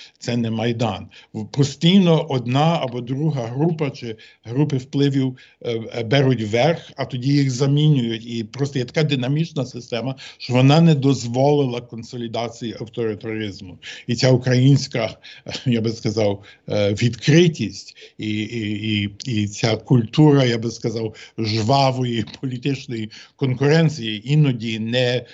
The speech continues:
зовсім чесної, іноді, е, є лідери, такі як Янукович, котрі намагались іти репресивним,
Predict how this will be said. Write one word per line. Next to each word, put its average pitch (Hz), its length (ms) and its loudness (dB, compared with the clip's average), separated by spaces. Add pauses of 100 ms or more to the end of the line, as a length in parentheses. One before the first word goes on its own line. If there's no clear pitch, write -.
(120)
зовсім 135 480 0
чесної, 117 800 -6
іноді, 117 420 -6 (360)
е, 110 260 -6
є 120 180 2
лідери, 120 440 2
такі 120 260 -4
як 110 160 -2
Янукович, 113 800 -2 (160)
котрі 120 340 -2
намагались 117 640 0
іти 110 340 -2 (240)
репресивним, 123 960 0